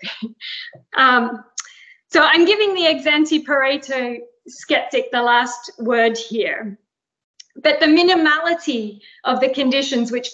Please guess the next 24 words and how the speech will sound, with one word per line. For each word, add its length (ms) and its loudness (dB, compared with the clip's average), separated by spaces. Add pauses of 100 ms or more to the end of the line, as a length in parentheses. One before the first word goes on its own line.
force 360 0
neut-, 440 0
risk 320 0
neutrality 680 0
with 220 0
respect 420 -4
to 280 -4
welfare 760 0
is 400 -4 (180)
impressive, 640 -4 (220)
<laughs> 200 -20
right? 380 -10 (640)
Um, 420 0 (460)
this 260 4
structural 540 2
result 560 -2 (180)
arguably 760 0
makes 360 -6
risk 260 -2
neutrality 760 -4
at 60 -18
least 300 -4
the 80 0
default 760 -6